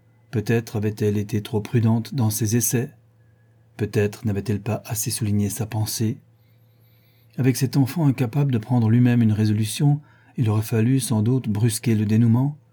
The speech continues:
lui donner ce qu'il n'avait peut-être pas osé prendre, en un mot, renverser les rôles. Elle avait compté sur le temps et l'avait laissé partir, pensant qu'elle grandirait à ses yeux pendant cette séparation.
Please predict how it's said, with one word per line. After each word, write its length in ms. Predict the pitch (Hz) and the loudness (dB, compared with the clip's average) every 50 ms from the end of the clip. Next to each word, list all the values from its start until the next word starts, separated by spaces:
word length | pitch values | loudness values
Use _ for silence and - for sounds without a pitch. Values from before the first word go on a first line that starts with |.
| _ _ _ _ _ _ _ _ _ | _ _ _ _ _ _ _ _ _
lui 100 | - 120 | 0 2
donner 300 | 110 117 113 113 120 120 | 4 6 6 6 6 4
ce 100 | 113 - | 2 -2
qu'il 200 | - - 107 104 | -4 -2 0 2
n'avait 200 | 101 101 98 101 | 2 2 0 -2
peut-être 380 | 98 - 101 - 104 98 - - | -4 -6 -4 -4 -4 -6 -6 -6
pas 100 | - 104 | -4 -4
osé 220 | 101 98 101 107 | -4 -2 -4 -6
prendre, 520 | - - - 113 113 113 127 139 139 - - _ _ _ _ _ _ _ _ _ - | -6 -6 -4 -2 -2 0 0 -2 -4 -8 -10 _ _ _ _ _ _ _ _ _ -2
en 180 | 135 117 117 | 0 2 4
un 80 | 113 110 | 4 4
mot, 320 | 110 110 104 104 107 143 - _ _ | 4 4 2 2 0 -4 -8 _ _
renverser 460 | - - 117 110 113 107 - - 113 | -6 -2 0 0 0 0 0 0 2
les 80 | 110 | 2
rôles. 380 | 110 101 107 107 110 123 143 - _ _ _ _ _ _ _ _ _ _ _ _ _ _ _ _ _ _ _ _ _ _ _ _ _ _ _ _ _ - | 2 2 2 2 2 0 0 -4 _ _ _ _ _ _ _ _ _ _ _ _ _ _ _ _ _ _ _ _ _ _ _ _ _ _ _ _ _ -2
Elle 100 | 185 147 | 2 2
avait 120 | 147 196 | 2 2
compté 360 | - - 175 160 151 202 202 | 2 0 0 0 0 0 -2
sur 160 | - - 165 | -2 0 0
le 120 | 139 127 123 | 0 0 0
temps 400 | - - 143 156 160 170 - - _ _ - | 0 0 0 0 0 -2 -4 -8 _ _ 0
et 80 | 151 | 2
l'avait 160 | 135 123 131 | 4 4 4
laissé 240 | 123 123 117 - 160 | 4 2 2 0 -2
partir, 580 | 147 147 117 - - - 135 135 139 139 135 - - _ _ _ _ _ _ _ | -2 -2 -4 -6 -2 2 4 4 4 4 2 0 -6 _ _ _ _ _ _ _
pensant 440 | - 139 127 120 - - 139 135 139 | -4 -2 -2 -2 0 2 2 2 2
qu'elle 240 | - - 117 104 107 | 2 0 0 0 0
grandirait 520 | 107 110 113 113 110 110 110 117 110 107 | 0 2 2 4 4 4 4 2 0 0
à 40 | 101 | -4
ses 300 | 98 - - 104 95 98 | -4 -2 -2 -2 0 0
yeux 120 | 101 101 | 0 -2
pendant 360 | 98 - 98 98 92 98 101 104 | -2 -2 -4 -4 -2 -2 -2 -4
cette 220 | - - 101 - | -4 -4 -6 -6
séparation. 680 | - - - - 104 98 104 101 - - - 104 101 147 | -6 -8 -6 -6 -4 -4 -4 -6 -6 -6 -4 -4 -4 -6